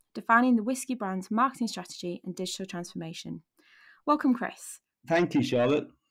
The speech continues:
Speaker 2: Nice to be here.
Speaker 1: Yeah, it's great to have you. And, and just to kind of kick off, um,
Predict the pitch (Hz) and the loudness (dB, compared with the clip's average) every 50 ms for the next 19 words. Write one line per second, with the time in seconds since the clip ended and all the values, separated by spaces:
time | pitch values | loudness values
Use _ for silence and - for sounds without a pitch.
0 | _ _ - 135 131 123 - 139 120 135 135 120 107 95 92 - - _ _ _ | _ _ -4 -2 -2 -2 -4 -2 2 2 2 4 2 2 0 -4 -10 _ _ _
1 | _ _ _ _ _ _ _ - 294 330 330 320 294 262 - - - 330 330 - | _ _ _ _ _ _ _ 0 4 6 6 6 4 2 -2 0 0 0 0 0
2 | - 294 247 285 311 294 262 233 196 185 180 180 190 - - 277 277 277 - 302 | -4 -4 -4 -4 -4 -2 -2 -2 -2 -2 -2 -2 -4 2 4 4 4 4 4 2
3 | 311 370 359 - - - 370 339 311 - - 285 - - 294 302 269 190 - 185 | 2 2 2 -2 -4 -2 -2 -2 -2 -2 -6 -6 -6 0 2 2 4 2 2 -2
4 | - - - - 254 254 262 262 262 262 - | -8 -6 0 4 6 8 8 8 6 2 -2